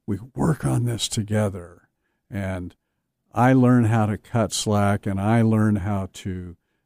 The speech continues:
uh, uh, not be as, uh, needy for emotions. And my partner learns how to, uh,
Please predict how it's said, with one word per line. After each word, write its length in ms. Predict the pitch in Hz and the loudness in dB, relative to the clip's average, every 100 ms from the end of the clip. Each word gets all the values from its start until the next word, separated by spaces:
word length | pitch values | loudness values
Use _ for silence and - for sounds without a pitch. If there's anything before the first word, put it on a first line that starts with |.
| - | -16
uh, 340 | 113 85 85 80 - _ _ _ | -10 -8 -8 -10 -14 _ _ _
uh, 360 | 107 90 85 87 - _ _ - | -10 -8 -8 -10 -14 _ _ 0
not 380 | 123 139 - - | 2 2 0 0
be 300 | 120 113 90 | 2 4 2
as, 480 | 98 95 95 - - _ _ _ _ 220 | -2 -4 -6 -10 -18 _ _ _ _ _
uh, 420 | 110 95 85 87 104 _ _ _ _ _ | -16 -14 -16 -20 -20 _ _ _ _ _
needy 760 | 107 113 143 185 160 120 107 98 | 2 6 6 6 6 4 2 -2
for 300 | - 104 98 | -4 -2 -2
emotions. 960 | 92 87 92 - - 98 - - - _ _ _ | -4 -8 -12 -16 -20 -20 -16 -14 -14 _ _ _
And 220 | 113 104 - _ _ | 0 0 -2 _ _
my 160 | 101 98 | -4 -4
partner 560 | - 165 175 131 117 | 2 4 6 6 4
learns 460 | 107 110 113 110 101 | 4 4 4 4 0
how 280 | 95 107 104 | -4 -6 -8
to, 420 | - 107 92 90 - _ _ _ - | -8 -8 -6 -10 -16 _ _ _ -10
uh, 240 | 104 | -8